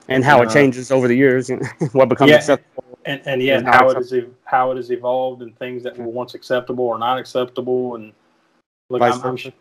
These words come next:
Speaker 2: su-, I'm sure if we waited five years and did this and did a, a similar show again, certain other things would probably change again because, you know,
Speaker 1: Right.
Speaker 2: times change and these ratings and the, the ideas of society change with it, you know. So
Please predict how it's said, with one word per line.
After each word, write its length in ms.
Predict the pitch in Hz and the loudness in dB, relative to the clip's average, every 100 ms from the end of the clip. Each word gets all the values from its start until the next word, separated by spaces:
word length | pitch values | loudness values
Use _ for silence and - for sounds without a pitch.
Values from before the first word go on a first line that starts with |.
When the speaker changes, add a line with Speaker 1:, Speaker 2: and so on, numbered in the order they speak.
| 143 | -14
Speaker 2:
su-, 220 | - 143 | -12 -6
I'm 160 | 135 131 | -6 -4
sure 360 | - 139 135 | -2 2 2
if 160 | 131 - | 0 -2
we 180 | 139 131 | -4 -2
waited 440 | 131 139 135 127 | 0 0 0 -2
five 320 | 143 139 135 | 0 0 0
years 300 | 139 143 131 | -2 -6 -6
and 100 | 127 | -10
did 160 | 135 135 | -10 -8
this 220 | 143 - | -8 -10
and 260 | - 131 123 | -10 -8 -2
did 220 | 139 131 | 0 2
a, 300 | 131 131 127 | 0 0 -2
a 40 | |
similar 460 | 127 143 139 135 127 | -4 -8 -8 -8 -6
show 280 | - 143 139 | -4 -4 -4
again, 440 | 127 147 156 151 _ _ _ _ _ | -6 -10 -12 -18 _ _ _ _ _
certain 380 | - 135 135 | -6 -4 -4
other 280 | 131 131 131 | -6 -4 -4
things 260 | 127 135 127 | -4 -4 -6
would 140 | 131 | -6
probably 420 | 135 135 135 135 135 | 2 2 2 -6 -8
change 360 | 143 147 139 | -6 -8 -8
again 360 | 131 156 143 110 | -8 -6 -6 -10
because, 280 | 113 123 117 | -6 -4 -4
you 80 | |
know, 180 | 117 117 - | -6 -8 -10
Speaker 1:
Right. 140 | 143 139 | -10 -4
Speaker 2:
times 300 | 117 117 - | -2 -2 -4
change 400 | 123 131 135 117 | -6 -4 -8 -10
and 200 | 110 107 _ _ _ _ - | -16 -20 _ _ _ _ -6
these 180 | 120 | 0
ratings 440 | 120 131 135 131 123 | 4 6 4 2 -2
and 140 | 117 | -2
the, 220 | 113 110 110 | -4 -8 -6
the 100 | 120 | 0
ideas 480 | 120 120 123 123 117 | 2 4 2 0 -2
of 100 | 113 | -8
society 480 | - - 123 127 120 | -4 4 4 4 2
change 300 | 135 131 123 | -2 -6 -4
with 160 | 139 | -6
it, 100 | 98 | -8
you 100 | 113 | -16
know. 220 | 110 113 | -16 -16
So 340 | 117 107 104 | -10 -8 -6